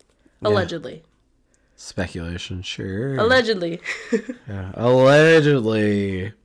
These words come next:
Speaker 2: Now we're just gonna jump forward five years. So now we're in May of two thousand ten. So Natalie's case is still unsolved.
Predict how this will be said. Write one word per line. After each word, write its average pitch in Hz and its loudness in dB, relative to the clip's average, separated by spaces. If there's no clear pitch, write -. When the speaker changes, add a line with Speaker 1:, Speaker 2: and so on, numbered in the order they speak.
Speaker 2:
Now 202 2
we're 214 -2
just 190 -6
gonna 185 0
jump 214 -2
forward 180 0
five 170 -4
years. 165 -10
So - -4
now 202 6
we're 220 2
in 208 0
May 185 2
of 175 -10
two 190 -4
thousand 165 -8
ten. - -16
So - -4
Natalie's 220 2
case 185 -2
is 175 -8
still 180 -4
unsolved. 185 -6